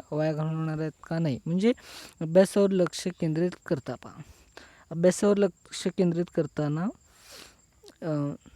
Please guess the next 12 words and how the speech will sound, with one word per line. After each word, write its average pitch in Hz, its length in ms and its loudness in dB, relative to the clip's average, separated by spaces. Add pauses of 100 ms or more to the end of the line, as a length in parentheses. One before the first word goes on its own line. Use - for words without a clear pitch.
(600)
सॉरी, 151 180 -4
हिंगिसचे, - 1700 -6 (600)
अ, 147 40 -2
एकोणीसशे 156 540 -2
शहाण्णव 165 400 -4 (140)
नियमांकाचे 147 640 -4
लक्ष - 200 -8
केंद्रावरचे 147 680 -6
संशोधन 151 420 -6
असे 160 260 -4
सांगते 147 460 -6 (480)
की 113 60 -6